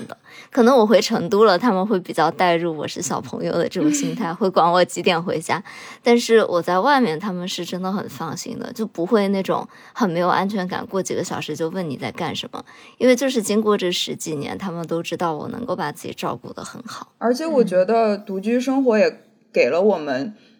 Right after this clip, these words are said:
Speaker 2: 就塑造了我们比较独立的人格，就是你把我们放在任何一个陌生的环境、陌生的城市，我们都会有能力，然后也有底气，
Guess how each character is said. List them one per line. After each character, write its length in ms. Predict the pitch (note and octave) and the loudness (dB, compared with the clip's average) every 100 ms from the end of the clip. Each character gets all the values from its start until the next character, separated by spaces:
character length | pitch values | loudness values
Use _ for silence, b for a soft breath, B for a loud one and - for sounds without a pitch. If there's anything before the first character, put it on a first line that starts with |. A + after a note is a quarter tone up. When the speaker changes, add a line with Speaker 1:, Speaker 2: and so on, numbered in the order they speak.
| b | b
Speaker 2:
就 160 | G#3+ | -6
塑 220 | G3+ C#4+ C4+ | -4 -2 2
造 180 | B3+ | 4
了 80 | A3 | 4
我 100 | E3+ | 4
们 220 | C3+ D3 E3+ | 0 -6 -8
比 120 | F3 | -4
较 200 | D3 E3 | 2 4
独 240 | E3+ E3 D3 | 2 -4 -4
立 160 | A3 | 0
的 200 | G#3 D#3 | 4 4
人 380 | D#3+ D3+ - F3 | 2 0 -2 -4
格， 360 | G#3 G3 - - b b | -4 -2 -2 -6 b b
就 160 | - A3 | 4 4
是 180 | G#3+ G3 | 4 0
你 260 | F3+ D#3 | -2 -4
把 240 | - D#3 F3 | 0 4 4
我 80 | |
们 240 | D#3+ C#3+ - | 4 0 -4
放 220 | - F#3 | -2 0
在 140 | E3 | 2
任 180 | F3 F#3 | 2 0
何 180 | F#3+ D#3+ | 0 0
一 120 | D#3 | 0
个 300 | - E3 D3+ B B | 2 2 2 B B
陌 160 | A3+ G3+ | 2 4
生 160 | G#3+ | 4
的 100 | G#3 | 2
环 300 | G3+ F#3+ C#3+ | 0 -2 -4
境、 180 | D#3+ F#3 | -4 -6
陌 200 | F#3+ F#3+ | 0 0
生 160 | G3 G3+ | 2 -2
的 100 | F3+ | -2
城 340 | - G#3 C4 | -4 -6 -6
市， 200 | F#3 G#3 | -4 -2
我 100 | F3+ | 0
们 220 | D3+ D3+ | 0 -2
都 360 | - F#3 G3 G#3 B B B | 4 6 6 2 B B B
会 200 | - A#3+ | 2 6
有 160 | G3+ D3+ | 6 4
能 320 | D3+ C3+ D#3 | -2 -2 0
力， 160 | G3+ E3+ | 0 0
然 200 | C#3+ D#3+ | -2 -4
后 160 | F3+ | -2
也 80 | E3 | 4
有 160 | E3+ G#3+ | 4 4
底 300 | G#3+ - - | 0 -8 -8
气， 440 | - G3+ C3+ | -8 -2 -2